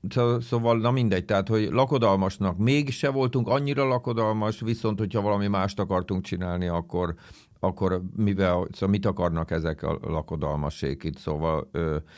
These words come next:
pedig voltak, nagyon sok olyan ki-, kezdemény volt, hogy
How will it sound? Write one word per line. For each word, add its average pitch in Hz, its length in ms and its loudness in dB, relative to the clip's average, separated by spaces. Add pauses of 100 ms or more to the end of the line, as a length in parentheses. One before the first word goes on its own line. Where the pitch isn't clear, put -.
(200)
pedig 107 240 0
voltak, 110 440 2
nagyon 117 280 2
sok 98 220 -2
olyan 92 200 2
ki-, 98 340 -4
kezdemény 95 640 0
volt, 95 380 -2
hogy 92 300 0